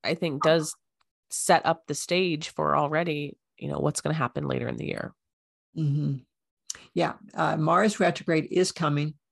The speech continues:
Speaker 2: It's gonna be retrograde for seven months. So next week we will put focus on that specifically for each of the signs of the
Speaker 1: Yeah.
Speaker 2: zodiac.
Speaker 1: Yeah.
Speaker 2: And, um, um, you'll have a more clear map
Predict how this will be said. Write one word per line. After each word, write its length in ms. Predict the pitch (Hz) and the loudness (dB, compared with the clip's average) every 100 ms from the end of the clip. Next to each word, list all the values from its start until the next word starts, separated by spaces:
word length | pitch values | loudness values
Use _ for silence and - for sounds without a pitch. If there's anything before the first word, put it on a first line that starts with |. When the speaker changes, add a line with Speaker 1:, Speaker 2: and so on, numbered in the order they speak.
| _ - | _ -10
Speaker 2:
It's 80 | |
gonna 140 | - 156 | -4 -2
be 100 | 147 | 0
retrograde 400 | 147 147 147 143 | -2 -2 -4 -2
for 80 | 147 | -4
seven 360 | - 151 160 | 0 2 4
months. 400 | 151 135 139 - - _ _ _ - | 4 2 0 -8 -14 _ _ _ -6
So 340 | - 151 143 | 2 4 4
next 340 | 143 143 - | 0 -2 -4
week 220 | 160 156 147 | -4 -4 -2
we 140 | 151 143 | 0 2
will 140 | 139 | 0
put 300 | 139 156 - | -2 -6 -2
focus 460 | 160 156 180 165 - - | 0 2 0 -2 -4 0
on 240 | 156 165 | 2 4
that 280 | 151 147 - | 4 2 -2
specifically 1040 | - - 156 - 190 175 170 156 143 170 - _ _ _ _ _ _ - | -6 -4 -4 -2 0 0 -2 -2 -2 -4 -8 _ _ _ _ _ _ -2
for 160 | 151 | -2
each 320 | 175 175 - | 0 -2 -2
of 60 | 175 | -6
the 100 | 175 | -6
signs 760 | - 151 135 127 143 196 - - _ - | -2 0 0 0 0 -4 -6 -14 _ -4
of 100 | 147 | -2
the 60 | 135 | 0
Speaker 1:
Yeah. 20 | |
Speaker 2:
zodiac. 680 | 147 135 135 139 185 - _ _ _ _ - | 0 0 0 -2 -4 -8 _ _ _ _ -4
Speaker 1:
Yeah. 140 | 156 | -2
Speaker 2:
And, 240 | 147 143 | 0 -2
um, 340 | 151 147 143 - _ _ - | -2 -4 -4 -8 _ _ -8
um, 580 | 147 147 147 156 156 - _ - | -6 -4 -6 -10 -12 -16 _ -14
you'll 340 | 196 156 147 | -4 0 0
have 240 | 135 160 151 | 2 0 0
a 60 | |
more 260 | 147 156 147 | 0 2 0
clear 360 | - 180 151 | -2 -2 0
map 300 | 139 139 135 | 0 0 -2